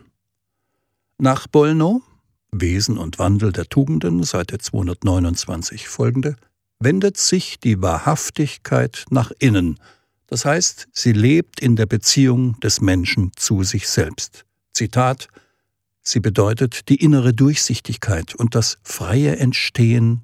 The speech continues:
des Menschen für sich selbst.“ Die Unwahrhaftigkeit aber setzt da ein, wo der Mensch sich selbst etwas vormacht,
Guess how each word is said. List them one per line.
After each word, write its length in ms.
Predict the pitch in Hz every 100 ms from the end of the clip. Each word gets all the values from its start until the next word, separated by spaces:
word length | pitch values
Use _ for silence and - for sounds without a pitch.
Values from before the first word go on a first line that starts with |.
| -
des 220 | 110 -
Menschen 580 | 85 80 85 - 87 76
für 320 | _ - 147 147
sich 260 | - -
selbst.“ 560 | - - - - - - _ _ _ _ _ _ _ _ _ -
Die 160 | 151 -
Unwahrhaftigkeit 1500 | 196 202 175 110 92 87 85 107 - - 110 - 104 110 -
aber 220 | 156 139
setzt 420 | 143 147 - - -
da 240 | 131 -
ein, 440 | - 131 170 185 147
wo 180 | 110 113
der 160 | 107
Mensch 500 | 107 127 165 - - 285
sich 280 | - 143
selbst 320 | - 160 - 147
etwas 300 | 127 135 -
vormacht, 880 | - 143 120 95 87 - - -